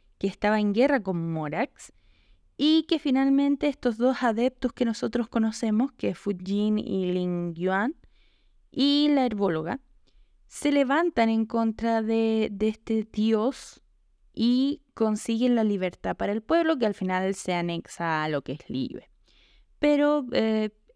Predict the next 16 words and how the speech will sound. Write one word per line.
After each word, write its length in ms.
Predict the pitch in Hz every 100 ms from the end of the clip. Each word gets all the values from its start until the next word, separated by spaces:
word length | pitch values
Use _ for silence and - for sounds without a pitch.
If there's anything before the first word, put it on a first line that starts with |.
| _ - _
como 140 | -
está 360 | 185 - 285 285
más 220 | 269 262
cerca 240 | - 262 262
de 60 |
Fontaine, 1200 | - 226 220 _ 339 330 320 302 302 302 294 277 -
ajá, 480 | 214 - 285 277 285 _ _ _ _ _
pero 160 | - 285
las 140 | 285 247
personas 540 | 277 262 - 370 370
se 100 | 349
nos 160 | 311 269
describe 540 | 262 - 302 320 339
que 100 | 302
en 120 | 269
realidad 600 | 254 262 254 254 285 311